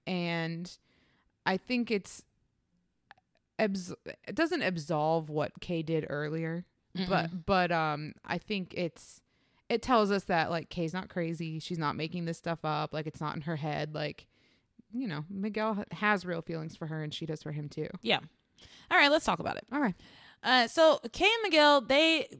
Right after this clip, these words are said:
Speaker 2: get into the mine cart and go on a crazy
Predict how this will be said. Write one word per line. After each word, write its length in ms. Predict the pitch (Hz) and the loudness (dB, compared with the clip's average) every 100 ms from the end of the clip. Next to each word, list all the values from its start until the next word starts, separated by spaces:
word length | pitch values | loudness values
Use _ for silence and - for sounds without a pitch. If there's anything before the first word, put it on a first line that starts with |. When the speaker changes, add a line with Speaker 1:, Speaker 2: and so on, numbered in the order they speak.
| - 180 | -14 0
Speaker 2:
get 200 | 269 - | 0 2
into 240 | 254 254 | 0 0
the 60 | 220 | 0
mine 300 | 208 185 202 | 2 2 0
cart 320 | - 185 180 - | 2 2 2 0
and 360 | 180 165 160 143 | -2 -2 -4 -4
go 520 | 160 165 170 170 160 - - | 0 2 2 0 -4 -10 -6
on 180 | 170 | -4
a 240 | 165 156 147 - - | -2 -4 -6 -14 -20
crazy 840 | - 202 196 202 175 190 190 185 | -4 -2 0 -2 -4 -4 -4 -6